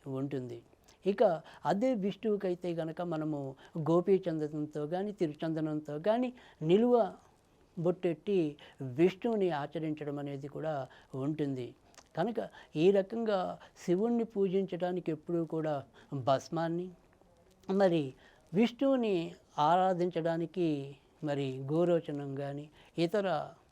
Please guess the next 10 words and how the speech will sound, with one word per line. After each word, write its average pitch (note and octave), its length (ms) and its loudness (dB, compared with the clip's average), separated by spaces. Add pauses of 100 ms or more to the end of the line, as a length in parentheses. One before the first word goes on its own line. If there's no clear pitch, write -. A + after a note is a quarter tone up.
(880)
తిరుచందనం D#3 640 0
కానీ D3 320 -6 (260)
ఇలాంటివి B3 540 0
మనము E3 540 -4 (240)
ఉపయోగించవలసి D3+ 1200 0 (200)
ఉంటుంది. B2 480 -10 (400)
ఇక A3 180 -2
శివుణ్ణి B3+ 720 0
ఎవరైనా G3+ 540 0
సరే F#3 520 -2